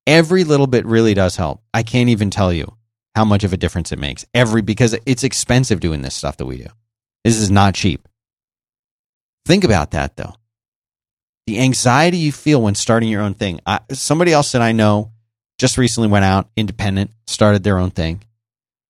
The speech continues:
And already they're running into these trials, these challenges of, "Oh,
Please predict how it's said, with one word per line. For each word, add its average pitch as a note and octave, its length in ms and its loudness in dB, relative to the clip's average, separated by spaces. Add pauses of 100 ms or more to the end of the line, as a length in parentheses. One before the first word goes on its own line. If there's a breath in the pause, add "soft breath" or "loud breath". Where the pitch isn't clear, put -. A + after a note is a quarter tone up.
(180)
And C3 140 4
already C#3+ 400 4
they're A2+ 160 4
running G2+ 320 2
into G2+ 240 -2
these F2 240 -6
trials, F2 480 0
these F#2 160 -6
challenges F2 640 -4
of, C#2+ 260 -8
"Oh, G#2 280 -6